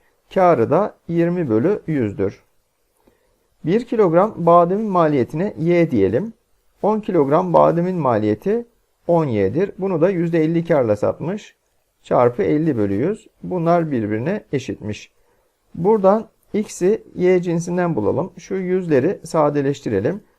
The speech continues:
Şuradaki iki sıfırla buradaki iki sıfır sadeleşsin.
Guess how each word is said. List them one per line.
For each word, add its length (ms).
Şuradaki 480
iki 220
sıfırla 640
buradaki 500
iki 340
sıfır 420
sadeleşsin. 880